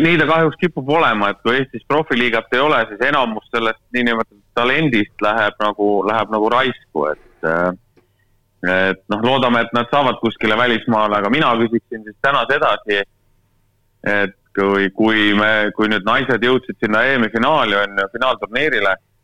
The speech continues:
kas siis, äh, kui nad järgmine kord ei jõua, mis siis, mis siis on? Kas siis nagu loetakse seda selleks, et see on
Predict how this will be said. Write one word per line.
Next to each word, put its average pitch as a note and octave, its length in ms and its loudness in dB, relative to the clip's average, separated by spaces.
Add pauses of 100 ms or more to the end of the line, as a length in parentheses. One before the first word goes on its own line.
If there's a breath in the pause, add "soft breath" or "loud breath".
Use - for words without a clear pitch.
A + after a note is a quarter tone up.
(380)
kas A2+ 160 0 (160)
siis, G#2 240 0 (160)
äh, G2+ 320 0 (400)
kui A#2 160 2
nad G#2 80 0
järgmine B2 480 0
kord A2+ 240 0
ei B2 80 4
jõua, B2 380 2 (880)
mis C3 160 -6
siis, G#2+ 160 -18
mis B2 240 0
siis C#3+ 240 0
on? F2 240 -2
Kas G2 160 -4
siis G#2 160 -4
nagu A2+ 160 2
loetakse A#2+ 560 0
seda A2 160 -2
selleks, C#3 320 -2
et - 160 -6
see G#2+ 160 0
on G#2 140 -4